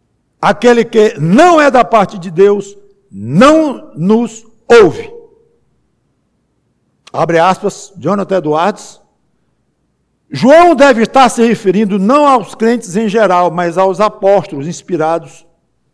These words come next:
e escritores da Bíblia, quando diz "nos", "nos ouve". Esse "nos ouve" é o, os apóstolos, que estavam com a palavra ensinando Bíblia,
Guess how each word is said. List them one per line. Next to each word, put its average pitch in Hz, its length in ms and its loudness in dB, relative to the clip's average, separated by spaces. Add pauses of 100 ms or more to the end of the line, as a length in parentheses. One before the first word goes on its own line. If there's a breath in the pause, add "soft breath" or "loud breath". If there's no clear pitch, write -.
(280)
e 170 120 -8
escritores 180 500 -8
da 196 160 -4
Bíblia, 165 340 -6
quando 160 280 -10
diz 143 180 -12
"nos", 170 840 -8
"nos 156 340 -10
ouve". 127 240 -8
Esse 131 180 -14
"nos 143 320 -10
ouve" 180 340 -8 (360 soft breath)
é 147 200 -10
o, 147 240 -14
os 135 140 -12
apóstolos, - 760 -12 (520)
que - 80 -20
estavam 143 340 -10
com 127 100 -14
a 170 120 -6
palavra 147 400 -8
ensinando 196 580 -2
Bíblia, 139 480 -6